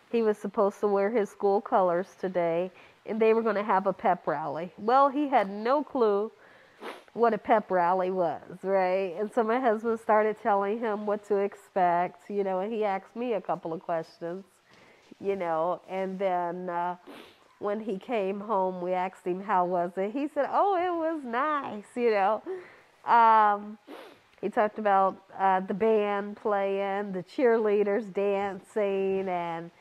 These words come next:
you know, the football team and everybody. He, he just said it was so much fun. And so we told him that's what you do on Friday before the game to get pumped up,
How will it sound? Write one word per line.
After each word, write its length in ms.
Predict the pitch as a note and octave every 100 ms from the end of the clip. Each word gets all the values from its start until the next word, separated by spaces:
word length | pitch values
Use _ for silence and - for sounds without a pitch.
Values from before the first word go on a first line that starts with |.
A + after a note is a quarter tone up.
| - - -
you 180 | A3+ A3
know, 200 | F#3 F#3+
the 80 |
football 420 | - F4 B3 C4+ B3+
team 400 | - B3 A#3+ G#3+
and 120 | A3
everybody. 760 | C4 C#4+ B3+ B3+ A#3+ A#3 A3+ C4
He, 220 | D#4 D4+
he 200 | C#4+ D4+
just 220 | B3 C4
said 160 | A#3 A#3
it 120 | A3
was 140 | A3 - -
so 280 | C4 C4+
much 300 | A#3+ A#3+ G#3+ - -
fun. 400 | E3+ D3+ D3+ F3+ _ - - _
And 160 | - F4+
so 160 | E4+ D4+
we 180 | D4+
told 340 | C#4 D4+ B3+ C#4
him 280 | C4 G#3+ G#3+
that's 260 | G#3+ -
what 200 | C4 -
you 80 | B3+
do 240 | A3 A#3
on 180 | A3+ A3+
Friday 560 | - A#3+ A3+ A#3 G#3+ G#3
before 460 | G#3 G#3+ B3 C4
the 100 | A#3
game 400 | G3+ F#3+ F#3 F#3 G3+ - - -
to 80 | G#3+
get 300 | B3 - -
pumped 420 | - B3+ G3 F#3
up, 220 | G#3 F#3